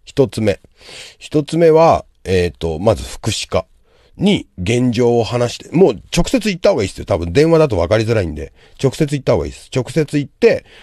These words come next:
えーと、話をちゃんとして、メモを取りながらでも、あの、いろいろ話を聞いた方がいいっす。で、一つが福祉科。二つ目。えー、これが、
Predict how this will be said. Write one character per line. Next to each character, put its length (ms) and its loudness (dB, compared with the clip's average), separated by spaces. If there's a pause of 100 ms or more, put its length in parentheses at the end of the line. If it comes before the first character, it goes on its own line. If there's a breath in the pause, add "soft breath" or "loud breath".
(120)
え 140 -2
ー 40 -8
と、 80 -8
話 340 -2
を 60 -4
ち 120 -4
ゃ 40 -2
ん 80 -6
と 80 -8
し 140 -12
て、 80 -16
メ 380 0
モ 100 0
を 40 -4
取 200 -2
り 40 0
な 80 0
が 80 -4
ら 180 -10
で 120 -8
も、 300 -4 (280 soft breath)
あ 180 -4
の、 100 -6
い 60 -4
ろ 140 -6
い 20 -6
ろ 120 -8
話 300 -8
を 40 -14
聞 160 -14
い 20 -12
た 100 -6
方 60 -4
が 80 -10
い 40 -16
い 20 -18
っ 40 -20
す。 280 -20
で、 320 -4
一 300 -2
つ 100 -6
が 80 2
福 180 -8
祉 160 -10
科。 200 -10
二 220 -2
つ 140 -10
目。 220 -4 (100)
え 240 -4
ー、 20 -10
こ 140 -6
れ 100 -4
が、 280 0